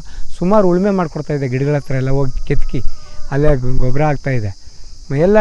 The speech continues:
ನಮ್ಗೆ. ಅದು ಅದರಿಂದ ಒಳ್ಳೆಯದೇ ಆಗ್ತಾ ಇರೋದು. ಆಮೇಲೆ ಕೆಲವ್ರಿಗೆ ಇನ್ನೊಂದು ಭಯ, ಮನೆಗಳ ಹತ್ರ ಕೋಳಿ ಸಾಕ್ತಾರೆ ಹಾವು ಬರುತ್ತೆ ಅಂತ. ಇದು ಖಂಡಿತ ಸುಳ್ಳು, ನಾನು ಒಪ್ಪಲ್ಲ. ಯಾಕಂದರೆ ಮೇ ಬಿ ಅದ್ರ ಇಕ್ಕೆಗೆ ಸ್ಮೆಲ್ಗೆ ಬರ್ಬೋದು ಅನಿಸುತ್ತೆ, but ಫೀಡ್ ಹಾಕಿದ್ರೆ ಸ್ಮೆಲ್ಲು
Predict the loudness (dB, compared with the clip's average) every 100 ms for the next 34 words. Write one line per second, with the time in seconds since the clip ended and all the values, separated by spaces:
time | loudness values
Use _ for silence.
0 | 2 0 -4 -4 -4 -2 -2 -2 -4 -4
1 | -2 0 0 -2 -4 -8 -8 -8 -8 -6
2 | -2 -2 -2 0 0 0 0 -2 -2 -2
3 | -4 -4 -6 -4 -4 -4 -4 -2 0 0
4 | 0 -6 -4 0 0 0 -4 -4 -4 0
5 | 2 2 0 -4 -8 -10 -10 -14 -14 -14
6 | -10 -4 -2 -2 -2 -2 -2 -2 -4 -6
7 | -6 -6 -6 -8 -8 -8 -6 -4 -6 -8
8 | -8 -6 -6 -4 -4 -4 -6 -12 -14 -12
9 | -8 -4 -2 0 -2 -2 -4 -6 -6 -4
10 | -2 -4 -4 -4 -4 -4 -4 -2 -2 -4
11 | -8 -14 -14 -18 -18 -18 -10 -6 -4 -4
12 | -6 -8 -10 -6 -2 0 0 -2 -6 -6
13 | -6 -6 -6 -6 -10